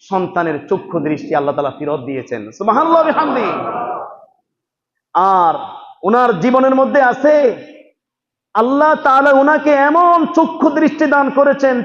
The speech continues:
চাঁদের আলোতে বসে বসে উনি বুখারী লিখছেন। সুবহানাল্লাহ। লাইট লাগে নাই,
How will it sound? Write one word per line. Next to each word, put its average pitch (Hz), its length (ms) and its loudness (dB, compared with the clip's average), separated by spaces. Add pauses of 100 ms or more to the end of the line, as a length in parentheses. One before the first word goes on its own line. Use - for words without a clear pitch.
(120)
চাঁদের 311 480 2
আলোতে 277 600 2
বসে 269 380 2
বসে 285 760 6
উনি 262 180 2
বুখারী 247 380 2
লিখছেন। 185 400 0
সুবহানাল্লাহ। 208 720 0 (880)
লাইট 165 420 0
লাগে 175 240 0
নাই, 131 280 -10